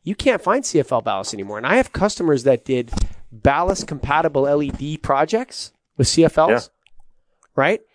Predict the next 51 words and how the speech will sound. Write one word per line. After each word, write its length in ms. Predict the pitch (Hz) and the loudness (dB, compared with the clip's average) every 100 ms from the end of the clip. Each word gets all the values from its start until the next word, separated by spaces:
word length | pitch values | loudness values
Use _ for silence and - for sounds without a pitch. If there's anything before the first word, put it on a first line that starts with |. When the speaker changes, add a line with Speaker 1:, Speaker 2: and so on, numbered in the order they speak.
| _ _ 156 | _ _ 0
Speaker 1:
And 80 | |
then 140 | 156 156 | 2 4
it's 220 | 151 - | 4 4
out. 140 | 233 | 4
They're 80 | 180 | 6
like, 120 | 165 151 | 4 6
"Oh, 180 | 180 165 | 4 4
okay, 180 | - 165 | 2 -2
it's 120 | 156 | -2
a 40 | |
warranty 380 | 143 214 214 147 | 0 0 2 0
issue." 180 | 131 147 | 0 2
I'm 80 | 143 | 2
like, 140 | 139 | 2
"Well, 100 | 156 | 0
take 260 | - 202 - | 2 2 4
one 100 | 190 | 2
of 60 | |
those 180 | 180 156 | 4 2
lamps 300 | 151 156 - | 2 -2 -4
and 80 | 131 | 0
put 120 | 165 | 2
it 60 | 160 | 4
in 80 | 156 | 4
the 120 | 147 | 4
other 100 | 143 | 4
one 140 | 135 | 2
that's 180 | 131 117 | 0 -2
working 300 | 170 165 131 | 0 0 -4
and 80 | 123 | -2
tell 100 | 131 | 0
me 60 | 135 | 0
if 100 | 123 | -4
it 80 | 120 | -4
still 200 | 139 139 | 0 2
works," 320 | 233 - - | 2 0 -12
right? 200 | 95 117 | -12 -6
Which 180 | 147 - | -4 0
is 40 | |
a 60 | 160 | 2
pain 260 | - 208 | 4 4
in 60 | 254 | 4
the 80 | 220 | 4
butt 160 | 202 | 2
for 100 | - | 0
the 80 | 147 | -6
customer, 360 | 123 113 - 143 | -6 -8 -8 -8
but 120 | 156 | -2
they'll 140 | 170 | -2
do 180 | 135 117 | -2 -4
it. 160 | 139 | -8